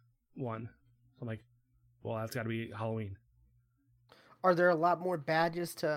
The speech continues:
Speaker 2: uh, unlock? 'Cause I remember season two,
Speaker 1: I
Speaker 2: it
Speaker 1: didn't
Speaker 2: was
Speaker 1: see any.
Speaker 2: disappointing.
Speaker 1: I didn't see any badges.
Speaker 2: 'Cause was it
Speaker 1: Like, I,
Speaker 2: season
Speaker 1: like, it
Speaker 2: one
Speaker 1: was,
Speaker 2: had
Speaker 1: it was, it was that,
Speaker 2: a bunch.
Speaker 1: that one that I,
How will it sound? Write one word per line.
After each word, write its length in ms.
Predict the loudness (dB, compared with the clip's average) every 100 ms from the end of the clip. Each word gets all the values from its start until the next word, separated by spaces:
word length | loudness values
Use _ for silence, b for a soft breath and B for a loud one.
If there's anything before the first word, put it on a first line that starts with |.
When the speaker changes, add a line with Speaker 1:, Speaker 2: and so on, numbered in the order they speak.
| -2
Speaker 2:
uh, 540 | 0 2 2 0 -2 0
unlock? 600 | 2 4 4 4 2 -6 -20 -20 -20 -4
'Cause 200 | -2 0
I 80 | 2
remember 360 | 4 2 2
season 420 | -4 -2 -2 -2 -4
two, 220 | 0 2
Speaker 1:
I 300 | 2 0 0
Speaker 2:
it 20 |
Speaker 1:
didn't 220 | 0 0
Speaker 2:
was 120 | -2 -6
Speaker 1:
see 400 | -4 -2 0 -2
any. 80 | -2
Speaker 2:
disappointing. 360 | -2 -4 -4 -10 -16 -20 _ _ _ -12
Speaker 1:
I 80 | -6
didn't 260 | -2 -2
see 180 | -4 -4
any 140 | -2
badges. 560 | -2 -4 -6 -6 -8 -12 _ _ _ _ _ _ _ _ _ _ _ _
Speaker 2:
'Cause 200 | -6 -6
was 200 | -4 -4
it 100 | -4
Speaker 1:
Like, 80 | -4
I, 40 | -2
Speaker 2:
season 200 | 0 0
Speaker 1:
like, 60 | 2
it 40 |
Speaker 2:
one 100 | 4
Speaker 1:
was, 80 | 4
Speaker 2:
had 100 | 2
Speaker 1:
it 40 | 2
was, 200 | 2 0
it 60 | 0
was 200 | 0 2
that, 20 |
Speaker 2:
a 120 | 2
bunch. 120 | 0 0
Speaker 1:
that 240 | -2 0
one 380 | 0 0 0 -2
that 200 | -4 -4
I, 200 | -4 -6